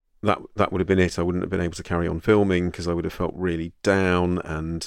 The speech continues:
you know, all of those sort of things. Stinking thinking, as I call it, where you just get carried away in this spiral of negativity. And in those settings, just knowing that it's your monkey brain that is walking towards the cupboard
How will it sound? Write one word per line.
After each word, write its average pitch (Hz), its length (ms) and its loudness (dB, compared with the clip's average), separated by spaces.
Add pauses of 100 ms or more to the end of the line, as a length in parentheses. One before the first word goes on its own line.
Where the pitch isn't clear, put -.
(120)
you 110 80 2
know, 104 100 6
all 117 160 8
of 101 60 8
those 104 300 6
sort 85 180 0
of 85 80 -12
things. 71 500 -6 (360)
Stinking 98 440 2
thinking, 87 460 0
as 76 100 -6
I 78 40 -4
call 76 300 -4
it, - 140 -6
where 82 200 -4
you 82 180 -4
just - 320 -8
get - 260 -4
carried 90 380 0
away 85 260 0
in 80 120 -4
this 80 100 -6
spiral 90 500 0
of 82 120 -4
negativity. 82 800 -6 (260)
And 156 140 6
in 160 160 8
those 170 260 6
settings, 82 760 -2 (480)
just - 420 0 (280)
knowing 123 560 6
that - 140 -2
it's - 240 -4
your 98 540 4
monkey 110 340 0
brain 90 580 -4
that 95 160 -2
is 90 140 -2
walking 98 420 2
towards 90 440 -2
the - 80 -6
cupboard 87 480 -4